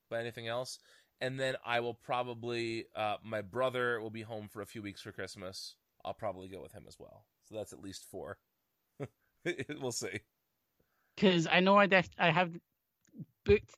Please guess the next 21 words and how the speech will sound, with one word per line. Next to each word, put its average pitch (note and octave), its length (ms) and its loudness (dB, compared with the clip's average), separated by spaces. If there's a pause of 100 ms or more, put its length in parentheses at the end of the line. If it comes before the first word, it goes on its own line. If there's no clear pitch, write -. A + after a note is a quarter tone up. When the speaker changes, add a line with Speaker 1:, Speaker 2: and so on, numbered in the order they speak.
(120)
Speaker 2:
the, E3 560 8
the C#3 460 6
IMAX E3 340 6
double D3+ 220 2
bill C#3 340 4
of C3 640 4
Force E3 240 10
Awakens D3 360 6
and C#3 100 4
The C3 60 4
Last C3+ 240 4
Jedi A#2+ 560 2 (560)
of, C3+ 560 8 (140)
uh, C3+ 280 8
midnight D3 640 6
the C3 140 4
thirteenth. C#3 800 2 (600)
Speaker 1:
Okay. G2+ 400 -2
Speaker 2:
Um, C3+ 320 6 (300)
or, D#3 100 4
like, D3+ 220 4